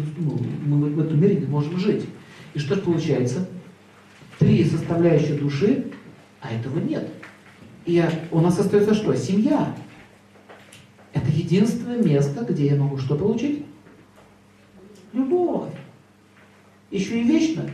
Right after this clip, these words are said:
ещё и блаженство. Пришёл домой, там ты сидишь. Так, кувыркался, кувыркался в течение дня,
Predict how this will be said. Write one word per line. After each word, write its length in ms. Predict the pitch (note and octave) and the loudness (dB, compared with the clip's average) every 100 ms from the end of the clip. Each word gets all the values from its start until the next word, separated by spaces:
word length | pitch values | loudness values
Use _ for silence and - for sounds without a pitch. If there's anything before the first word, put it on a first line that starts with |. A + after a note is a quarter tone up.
| - | -6
ещё 220 | F#3+ D4 | -4 -2
и 60 | D4 | -4
блаженство. 600 | - A#2+ C#3 - D3+ D3+ - - - _ - _ _ _ _ _ _ - _ - | -4 -4 -6 -6 -6 -6 -10 -18 -20 _ -20 _ _ _ _ _ _ -20 _ -4
Пришёл 340 | G#3+ E4+ F4 | 2 4 4
домой, 320 | - - - - - | 2 -2 -6 -8 -8
там 160 | F4 E4+ | -6 -2
ты 140 | B3 | -4
сидишь. 440 | G3+ F3+ F3+ - - - - B3 - F4 F4 D#4+ - - - - - - - B3+ D#4 - E4+ - - D#4 - - F4 - - - - E4+ - D#4+ - - - - - - - | -2 -2 -4 -6 -14 -20 -20 -16 -8 -6 -4 -4 -4 -4 -4 -2 -2 -2 -6 -8 -10 -8 -10 -10 -8 -8 -8 -14 -16 -16 -16 -18 -8 -6 -6 -8 -12 -16 -20 -16 -16 -16 -6
Так, 160 | F#3+ F#3 | -4 0
кувыркался, 560 | G3+ A#3+ - F4 C#4 B3 | 2 4 4 2 2 0
кувыркался 540 | F#3+ F#3+ F3 C#3+ C3+ | 4 4 4 0 0
в 60 | - | -4
течение 280 | D3+ C#3+ | 0 0
дня, 320 | C#3+ C3 A#2 | 2 0 0